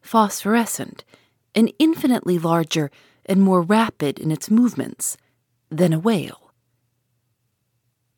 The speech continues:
The facts relating to this apparition, entered in various logbooks, agreed in most respects as to the shape of the object or creature in question, the untiring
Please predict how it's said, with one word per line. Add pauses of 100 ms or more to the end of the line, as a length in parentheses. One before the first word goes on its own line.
(140)
The
facts (240)
relating
to
this
apparition, (480)
entered
in
various
logbooks, (480)
agreed (220)
in
most
respects (320)
as
to
the
shape
of
the
object (220)
or
creature
in
question, (520)
the
untiring